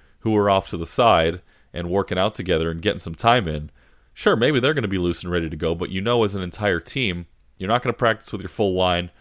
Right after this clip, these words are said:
you're not gonna practice with all the other guys, so you're probably gonna be a little bit rusty when you get back out onto the ice. Number three, I don't think is a question for this team, the drive and dedication.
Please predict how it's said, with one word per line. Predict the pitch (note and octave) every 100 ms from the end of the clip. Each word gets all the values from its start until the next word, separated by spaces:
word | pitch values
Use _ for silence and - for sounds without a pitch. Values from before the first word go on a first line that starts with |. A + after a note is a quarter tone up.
| _ -
you're | F2
not | G#2
gonna | G#2+
practice | - G2+ G2 F2
with | -
all | G2
the | F2+
other | F#2
guys, | E2 D#2 D2+ D2 - _ - _ _
so | - - C3+ G2+ G2+ -
you're | F#2+
probably | E2 A2 G#2 G2+
gonna | G2 F#2
be | G2 F2+
a | E2+
little | F2+ G#2
bit | G2
rusty | - F#2+ - E2 E2
when | F2+ F2
you |
get | E2+ F2
back | F2 E2
out | F2+ E2+
onto | E2 E2
the | E2
ice. | F#2 F#2+ - - _ -
Number | C3 A#2+
three, | - A#2
I | G#2
don't | G2+
think | G2+ F2+
is |
a | E2
question | - F2+ -
for | E2+ E2+
this | E2+
team, | - D#2+ D2
the | D#2
drive | G2+ F#2
and | E2+ E2
dedication. | D#2+ - F2 D#2+ D#2+